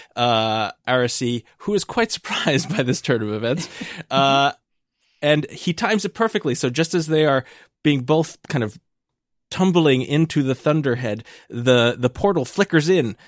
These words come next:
and you see in the portal the face of this large,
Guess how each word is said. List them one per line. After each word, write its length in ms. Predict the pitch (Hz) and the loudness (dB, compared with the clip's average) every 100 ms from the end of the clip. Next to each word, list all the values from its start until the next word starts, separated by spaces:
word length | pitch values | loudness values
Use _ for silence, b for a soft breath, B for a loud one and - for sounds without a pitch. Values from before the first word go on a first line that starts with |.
| b - | b -6
and 140 | 131 | -2
you 80 | 147 | 0
see 340 | - 240 196 | 0 0 0
in 80 | 160 | 0
the 60 | 156 | 0
portal 380 | - 196 175 131 | -2 -2 0 -2
the 100 | 123 | -6
face 520 | - 180 131 - - | -6 -4 -4 -4 -6
of 220 | 123 117 | -6 -4
this 200 | 127 - | -6 -6
large, 680 | 135 151 165 165 156 135 - | -6 0 2 2 0 -2 -8